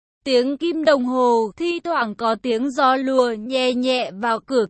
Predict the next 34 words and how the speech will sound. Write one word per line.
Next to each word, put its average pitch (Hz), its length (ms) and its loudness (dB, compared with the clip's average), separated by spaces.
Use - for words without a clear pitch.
kính 247 280 -2
chưa 359 180 -2
được 277 300 0
đóng 254 300 0
chặt. 277 360 -2
Tôi 339 200 -2
đọc 269 240 0
khá 277 280 2
lâu, 320 480 0
khoảng 240 380 0
nửa 233 200 0
tiếng 233 340 0
gì 277 240 -4
đó 220 340 -2
thì 285 200 -2
phát 349 260 -4
hiện 294 280 0
chị 320 300 -6
của 240 260 -2
tôi 320 240 2
đã 233 240 0
ngủ 247 300 -2
say 320 280 0
từ 262 240 0
lúc 277 300 -2
nào. 214 520 -4
Gương 320 380 -2
mặt 262 240 2
chị 233 300 -6
ngủ 226 320 -2
dựa 202 260 -4
đống 220 320 -2
mền 269 280 0
gối 220 260 0